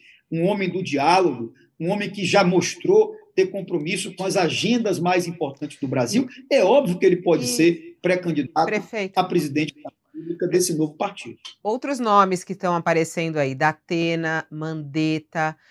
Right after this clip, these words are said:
Speaker 2: é, quais são outros nomes que na sua anal-, análise também são fortes e como é que vai acomodar esses egos aí dentro, né,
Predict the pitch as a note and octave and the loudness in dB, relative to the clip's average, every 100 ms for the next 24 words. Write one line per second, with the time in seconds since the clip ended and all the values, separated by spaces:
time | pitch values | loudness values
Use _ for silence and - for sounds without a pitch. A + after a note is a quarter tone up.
0 | _ - D3 D#3 C4 - D#4+ B3 A#3 A3+ | _ -4 -2 0 -2 -2 -2 2 0 0
1 | G#3+ F#3+ F#3+ F#3+ F3+ - F#3+ F3 - G#3 | -4 0 2 2 -2 -6 -4 -4 -2 0
2 | F#3+ F3 E3+ - D#3+ D#3+ D3+ D3+ D3 D#3+ | 2 0 -2 -4 -2 2 2 0 -4 -4
3 | D#3 E3+ E3 D3+ E3 D3+ - G3 G3+ G#3 | 2 2 2 -2 -6 -6 0 0 0 -4
4 | G#3 A3 C4 C#4+ G3+ G3 A3+ B3+ B3 B3 | -6 -4 -4 -6 0 6 6 6 0 -2
5 | C4 C4 C#4+ A#3 A#3 C4 D4+ C#4 C4 B3+ | 0 0 2 6 6 6 -2 -2 0 0
6 | B3+ C4+ D4 A#3+ F#3 D3 - _ D#3+ F3+ | 0 -2 2 2 2 -2 -12 _ 0 2
7 | A3+ | 2